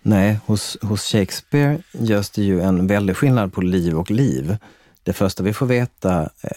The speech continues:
om Macbeth i originalet är att han klyver människor mitt itu i det här kriget på ett heroiskt sätt och blir belönad för det. Och det är ingen som har något dåligt samvete eftersom det,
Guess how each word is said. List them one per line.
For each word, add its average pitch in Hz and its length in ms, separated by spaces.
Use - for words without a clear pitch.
om 82 360
Macbeth 87 440
i 85 40
originalet 92 920
är 82 180
att 82 260
han 78 240
klyver 95 420
människor 92 460
mitt 90 260
itu 92 360
i 92 80
det 120 80
här 104 160
kriget 78 480
på 90 100
ett 85 100
heroiskt 95 600
sätt - 640
och - 260
blir 87 240
belönad 92 600
för - 120
det. - 260
Och - 240
det 95 80
är 98 40
ingen 101 220
som 85 160
har 82 100
något - 300
dåligt 71 340
samvete 71 520
eftersom - 340
det, 71 140